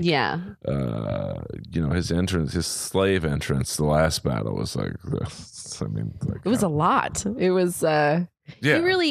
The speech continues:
Speaker 1: he really gets the theatrics. Him, Tony Bartoloni. There's a lot of,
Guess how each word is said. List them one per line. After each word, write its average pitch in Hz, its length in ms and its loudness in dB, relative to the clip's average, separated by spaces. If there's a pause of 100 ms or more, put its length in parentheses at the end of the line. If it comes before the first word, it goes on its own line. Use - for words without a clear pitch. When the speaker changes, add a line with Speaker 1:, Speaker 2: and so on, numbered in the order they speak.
Speaker 1:
he 254 120 4
really 254 260 2
gets 226 240 0
the 202 160 -2
theatrics. 165 560 0
Him, 190 480 2
Tony 180 260 -2
Bartoloni. 165 540 -2
There's 160 180 -4
a 170 60 -4
lot 165 200 2
of, 160 160 2